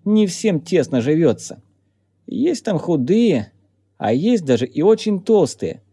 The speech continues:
Вы о себе заботитесь, а не о бедноте. А вот когда японский пролетариат свернет вам шею, тогда мы с ним поговорим особо.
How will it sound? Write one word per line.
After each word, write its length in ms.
Вы 220
о 180
себе 480
заботитесь, 720
а 60
не 100
о 60
бедноте. 760
А 140
вот 240
когда 300
японский 540
пролетариат 800
свернет 600
вам 180
шею, 520
тогда 420
мы 120
с 120
ним 200
поговорим 520
особо. 680